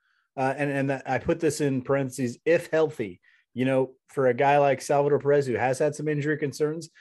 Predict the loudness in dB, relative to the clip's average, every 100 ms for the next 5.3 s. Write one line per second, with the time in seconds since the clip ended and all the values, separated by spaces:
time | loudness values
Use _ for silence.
0 | _ -4 -2 2 2 2 -2 0 -2 -2
1 | -6 0 0 0 -2 _ _ _ _ 2
2 | 4 2 -2 -4 -4 -2 -4 -2 -4 0
3 | 0 0 -4 -4 -4 -4 -4 -4 0 2
4 | 2 0 -4 -6 -2 2 2 0 -2 -2
5 | -2 -4 -10